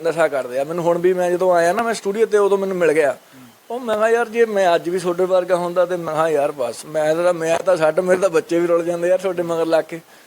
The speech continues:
ਵੀ ਯਾਰ, ਅੱਜ ਦੀ ਡੇਟ 'ਚ ਬਾਈ ਜਿਹੜਾ ਬੰਦਾ ਨਸ਼ਾ ਛੱਡ ਕੇ ਅੱਗੇ ਆਉਂਦਾ, ਉਹਨੂੰ ਸਾਲੀਆਂ ਨਾ,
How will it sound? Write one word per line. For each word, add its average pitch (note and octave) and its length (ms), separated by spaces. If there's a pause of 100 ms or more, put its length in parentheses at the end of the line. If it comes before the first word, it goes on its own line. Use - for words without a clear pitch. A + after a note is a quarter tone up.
(440)
ਵੀ D3 100
ਯਾਰ, G3 400 (1040)
ਅੱਜ F#3 80
ਦੀ G#3+ 100
ਡੇਟ G#3+ 240
'ਚ A3 100
ਬਾਈ A3 240
ਜਿਹੜਾ A3+ 200
ਬੰਦਾ G3+ 380 (320)
ਨਸ਼ਾ D#3+ 340
ਛੱਡ E3 260
ਕੇ E3+ 160
ਅੱਗੇ E3 240
ਆਉਂਦਾ, D#3+ 380 (800)
ਉਹਨੂੰ B3 460
ਸਾਲੀਆਂ A3+ 460
ਨਾ, C4+ 260